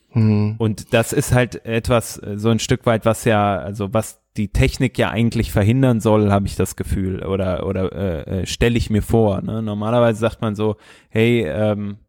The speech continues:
Speaker 2: keine Ahnung, so hier Nonviolent Communication mäßig, ich bin da jetzt kein Experte oder so, aber, ähm, ich sage ganz klar, was ich fühle und erwarte, ähm, und, äh, das aber halt, äh, mit dem nötigen Respekt und nicht so, dass es,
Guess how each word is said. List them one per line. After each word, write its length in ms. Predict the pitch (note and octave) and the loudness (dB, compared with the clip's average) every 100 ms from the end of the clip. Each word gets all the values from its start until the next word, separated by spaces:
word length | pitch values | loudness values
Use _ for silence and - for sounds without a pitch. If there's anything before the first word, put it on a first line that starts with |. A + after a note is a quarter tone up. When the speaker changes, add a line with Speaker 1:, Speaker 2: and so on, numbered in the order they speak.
| _ | _
Speaker 2:
keine 240 | A2 G#2+ | 0 2
Ahnung, 280 | G#2 G#2+ G2 | 2 2 2
so 120 | G2 | 2
hier 200 | G2+ A2 | 4 4
Nonviolent 720 | G#2+ A2+ A2+ G2+ A2 A2 G#2+ - | 4 2 2 2 2 2 -2 -4
Communication 800 | A2 G#2+ G#2 G2 A#2 B2+ - | -6 -4 -4 -2 0 0 2
mäßig, 240 | A#2 A#2 G#2+ | 2 2 0
ich 60 | - | -6
bin 120 | G2+ | -2
da 100 | G#2 | 0
jetzt 180 | G2 - | -2 -2
kein 180 | G#2+ G2+ | 0 0
Experte 560 | F#2+ - A2+ C3 B2 | -2 0 2 2 0
oder 200 | A2 G#2+ | 0 -2
so, 320 | - G#2+ A2 | -2 2 2
aber, 320 | G#2 G2+ G#2 - - - | 2 2 0 0 -8 -10
ähm, 280 | - G2 G2 | 0 2 2
ich 120 | G2 | 0
sage 280 | - G#2+ A2+ | 2 2 2
ganz 260 | A2 A2 - | 0 -2 -2
klar, 240 | A2+ G#2 | -2 2
was 160 | G#2+ - | 2 0
ich 140 | G#2+ | -4
fühle 320 | - A#2+ A#2+ | -2 0 2
und 180 | A#2 G#2 | 2 2
erwarte, 680 | - G2 G2+ A#2+ - G#2 F#2+ - - _ - | -2 -2 2 2 4 2 0 -6 -20 _ -6
ähm, 380 | G2+ G2+ G2+ | -2 -2 -2
und, 520 | G2 G#2 G2 G2 - - | -6 -6 -6 -8 -12 -14
äh, 340 | F2+ E2+ - - - - - _ _ | -12 -12 -14 -18 -20 -20 -20 _ _
das 460 | - - - - - | -20 -6 -2 0 2
aber 320 | A2 G#2 A2 | 2 4 4
halt, 300 | G#2+ G#2+ - | 4 2 -2
äh, 180 | - A2 | -6 -2
mit 220 | G#2 G#2 | -2 -2
dem 160 | G#2 G#2 | -4 -4
nötigen 380 | G#2+ A2 G#2 G#2 | -4 -6 -6 -6
Respekt 560 | G2 - - - - | -6 -2 -2 -2 -6
und 240 | - G#2 A#2 | -4 -4 -2
nicht 220 | G#2+ - | -2 0
so, 200 | G#2 A2 | 2 4
dass 240 | G#2 G2+ | 4 0
es, 300 | F#2+ - - | -4 -8 -12